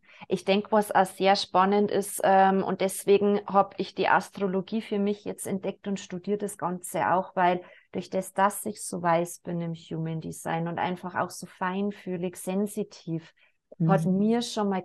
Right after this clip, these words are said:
Speaker 1: ganz, ganz viel gebracht, wirklich die Planetenkonstellation mir immer anzugucken, was ist denn, äh, a-, heute los, ähm, am Tag oder vielleicht, wie du zuvor schon gesagt hast, welche Planeten sind denn rückläufig?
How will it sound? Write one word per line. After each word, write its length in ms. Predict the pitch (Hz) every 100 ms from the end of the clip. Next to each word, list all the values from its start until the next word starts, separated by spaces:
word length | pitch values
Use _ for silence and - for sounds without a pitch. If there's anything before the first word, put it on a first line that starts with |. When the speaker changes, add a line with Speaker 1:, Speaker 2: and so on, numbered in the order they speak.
| _
Speaker 1:
ganz, 280 | 185 214 -
ganz 300 | 214 202 -
viel 240 | - 214
gebracht, 580 | 208 202 190 202 - _
wirklich 460 | 180 214 196 220
die 100 | -
Planetenkonstellation 1500 | 208 - 175 175 208 220 208 196 190 - 185 180 175 - 185 202
mir 140 | 202
immer 220 | 156 190
anzugucken, 680 | 156 196 - 208 214 208 202
was 160 | 185 -
ist 240 | 196 -
denn, 300 | 214 208 202
äh, 340 | 185 190 185 185 -
a-, 280 | 185 -
heute 300 | 190 202 208
los, 420 | 185 180 214 247 - -
ähm, 260 | 208 214 214
am 240 | 202 202
Tag 440 | - 202 196 214
oder 380 | - 180 175 175 - - _ _ _ _ _
vielleicht, 400 | - 190 196 208
wie 80 | -
du 120 | 185
zuvor 380 | 202 214 - 208
schon 140 | 202 214
gesagt 420 | 214 214 208 214
hast, 200 | 202 _
welche 340 | 196 202 -
Planeten 600 | 214 196 196 202 220 208
sind 380 | 208 220 208 208
denn 180 | 190 185
rückläufig? 880 | 240 285 - 165 160 - - -